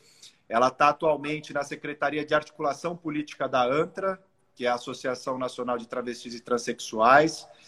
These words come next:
Então, já olhem aí o perfil da antra, sigam a antra, acompanhem também a Bruna no perfil dela, que sempre tem conteúdos e discussões, reflexões importantes pra nossa luta L G B T aqui no Brasil.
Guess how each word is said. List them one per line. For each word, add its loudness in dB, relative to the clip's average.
Então, 4
já 10
olhem 8
aí -2
o -6
perfil -8
da 2
antra, -2
sigam -6
a 0
antra, -4
acompanhem -6
também -8
a 0
Bruna -14
no -20
perfil -16
dela, 4
que -12
sempre -6
tem -4
conteúdos -4
e -10
discussões, -4
reflexões -4
importantes -2
pra 4
nossa 2
luta -4
L -2
G -6
B -6
T -6
aqui -6
no -8
Brasil. -2